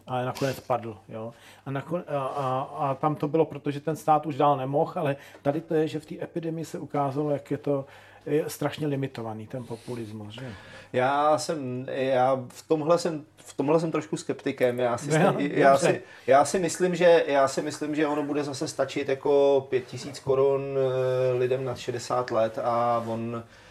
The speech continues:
Speaker 2: eh, ten populista, o kterým jako asi oba dva
Speaker 1: Hmm.
Speaker 2: mluvíme, tak jako si ty hlasy stejně koupí, jako protože
Speaker 1: A nebude mu to stačit, víte. Já,
Speaker 2: Já
Speaker 1: takhle,
Speaker 2: doufám.
Speaker 1: já jsem větší, já mám vě-, větší problém.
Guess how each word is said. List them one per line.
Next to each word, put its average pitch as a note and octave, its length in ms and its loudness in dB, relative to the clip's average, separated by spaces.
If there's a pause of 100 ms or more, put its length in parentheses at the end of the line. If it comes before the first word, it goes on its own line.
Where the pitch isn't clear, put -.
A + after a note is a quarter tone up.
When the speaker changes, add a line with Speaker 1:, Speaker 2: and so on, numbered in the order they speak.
(440)
Speaker 2:
eh, A2+ 920 -2
ten B2 520 -8
populista, A#2+ 560 -4
o A#2 100 -2
kterým A#2 420 -4
jako A#2+ 380 -2
asi A2+ 200 -2
oba A#2 200 -2
dva A#2+ 320 0
Speaker 1:
Hmm. C#3+ 240 2
Speaker 2:
mluvíme, A#2+ 880 -2
tak A2+ 220 -6
jako A#2 680 -2 (400)
si B2 180 -10
ty - 100 -8
hlasy A#2 300 -6
stejně G#2 340 -10
koupí, - 720 -10 (100)
jako - 200 -18
protože A2 760 -4
Speaker 1:
A B2+ 80 -6
nebude B2+ 300 -6
mu C#3 100 -6
to A#2+ 120 -10
stačit, - 480 -14
víte. - 200 -20 (320)
Já, A#2+ 260 -6 (180)
Speaker 2:
Já B2 240 0
Speaker 1:
takhle, - 220 2
Speaker 2:
doufám. D3+ 260 -2
Speaker 1:
já D#3 80 6
jsem F3+ 200 0
větší, D#3+ 480 -2
já D3+ 180 2
mám F#3 160 0
vě-, E3+ 200 4
větší F#3+ 320 2
problém. A#2+ 460 -4